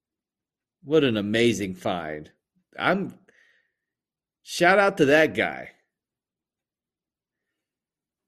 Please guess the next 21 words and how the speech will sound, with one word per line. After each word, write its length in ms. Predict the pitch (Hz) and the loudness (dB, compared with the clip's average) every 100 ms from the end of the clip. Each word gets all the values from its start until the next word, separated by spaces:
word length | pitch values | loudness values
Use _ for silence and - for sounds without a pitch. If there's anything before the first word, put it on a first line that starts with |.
| _ _ _ _ _ _ _ - | _ _ _ _ _ _ _ -8
You 80 | 226 | -4
know, 240 | 247 233 | 2 4
another 340 | 185 196 233 | 4 4 2
thing 200 | 202 208 | 2 2
I 60 | 180 | 4
haven't 280 | 180 180 151 | 4 2 -2
seen, 640 | - 180 165 165 160 165 _ - | 2 4 4 2 -2 -10 _ -6
uh, 540 | 139 139 139 139 139 139 | -4 -2 -4 -6 -8 -8
in 160 | 151 151 | -4 0
a 80 | 135 | 0
while 640 | 147 143 147 151 156 - _ _ _ _ - | 0 0 0 0 -2 -6 _ _ _ _ -14
was, 280 | 127 139 135 139 | -6 -6 -4 -4
uh, 100 | 135 | 0
Malik 340 | 147 170 170 | 4 4 4
Curry 280 | 180 170 131 | 2 4 4
didn't 260 | 123 90 | 0 -2
score. 480 | 92 - 95 67 71 - _ _ _ _ _ _ _ _ _ _ _ _ _ _ _ _ _ _ _ _ _ _ _ _ _ _ _ _ | -8 -8 -8 -8 -12 -18 _ _ _ _ _ _ _ _ _ _ _ _ _ _ _ _ _ _ _ _ _ _ _ _ _ _ _ _
He 160 | - 160 | -2 2
hasn't 280 | 165 156 131 | 4 4 2
done 200 | 147 147 | 2 2
that 420 | 143 139 - | 0 -2 -4